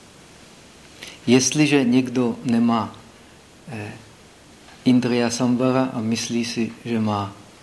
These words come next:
adičita, to je jak příběh, eh, Ezopa s, to bude Daniela, no to bude specialistka na literaturu.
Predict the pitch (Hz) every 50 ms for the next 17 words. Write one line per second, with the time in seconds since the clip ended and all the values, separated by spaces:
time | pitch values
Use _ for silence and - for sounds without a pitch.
0 | - - 120 117 113 127 123 - - 135 123 - 131 131 131 131 - - - -
1 | - - - - - - - - - - - - - - - - - - - -
2 | - 113 110 110 110 110 110 110 110 113 - - - - - 127 117 113 113 117
3 | 117 113 113 - - 117 117 - - - - - - - - - - - - -
4 | - - - - - - - - - - - - - 123 113 113 113 120 127 127
5 | - - - - - - - - - - - - - - - - - - - -
6 | - - - - - - - - - - - - - - - - - - - -
7 | - - - - - - - - - - - - - - 127 110 120 120 - -
8 | - 120 117 113 117 - - - 196 - - - 131 127 120 113 107 - - -
9 | - - - - - - - - - - - 120 117 110 113 110 113 113 110 110
10 | 113 113 113 113 117 117 117 117 113 117 120 - 135 117 120 120 117 - 117 110
11 | 110 113 110 113 113 110 - - - - - - - - - - - - - -
12 | - - 120 120 - - 123 123 123 120 - - - - - 127 123 123 - -
13 | - - - - - 120 117 113 113 113 113 120 117 120 - 120 117 117 120 -
14 | 117 117 117 117 117 113